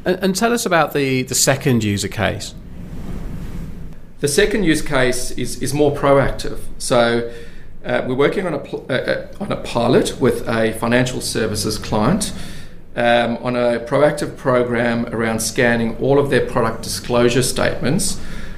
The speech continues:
Speaker 2: for clauses that may be deemed unfair in the future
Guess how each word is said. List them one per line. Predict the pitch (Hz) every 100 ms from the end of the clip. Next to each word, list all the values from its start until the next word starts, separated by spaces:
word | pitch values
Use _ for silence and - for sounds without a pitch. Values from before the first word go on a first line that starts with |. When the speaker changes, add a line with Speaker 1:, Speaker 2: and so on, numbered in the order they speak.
| -
Speaker 2:
for | - 135
clauses | - 180 175 175 160 135
that | 135 120
may | 123 123 123
be | 120 120 110
deemed | 113 113 113
unfair | 110 107 113 110
in | 107
the |
future | 101 - 113 -